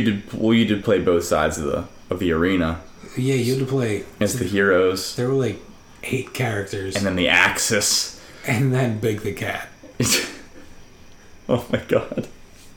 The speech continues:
Speaker 2: Which doesn't make any sense.
Speaker 1: No, you know what, though?
Speaker 2: The robot that just shoots up the entire level made more sense to play as than Big the Cat.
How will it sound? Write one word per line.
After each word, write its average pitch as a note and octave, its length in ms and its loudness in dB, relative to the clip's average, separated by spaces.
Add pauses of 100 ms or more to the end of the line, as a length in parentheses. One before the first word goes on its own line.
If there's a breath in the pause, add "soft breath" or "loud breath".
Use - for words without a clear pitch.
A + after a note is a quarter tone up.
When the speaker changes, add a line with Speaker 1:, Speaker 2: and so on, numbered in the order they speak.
(760 loud breath)
Speaker 2:
Which C#3 540 2 (760 loud breath)
doesn't C#3+ 300 4
make C3 160 2
any A2+ 240 2
sense. F#2+ 480 -6 (720 loud breath)
Speaker 1:
No, - 220 8 (100)
you D3+ 160 4
know F3+ 140 6
what, F3+ 260 4
though? E3+ 300 4 (420 loud breath)
Speaker 2:
The C3 120 2
robot C#3 580 4
that A#2 180 -2 (300)
just A#2+ 340 -2 (240)
shoots - 560 -2
up A2 200 -2
the A2 120 -2
entire A2 380 -2
level G#2 400 -2
made G2+ 240 -6
more G#2 160 -4
sense - 380 -6
to A#2 100 -8
play G#2+ 260 -4
as A2 200 -4
than A#2 120 -4
Big G#2+ 220 -6
the G#2+ 100 -8
Cat. A#2 340 -8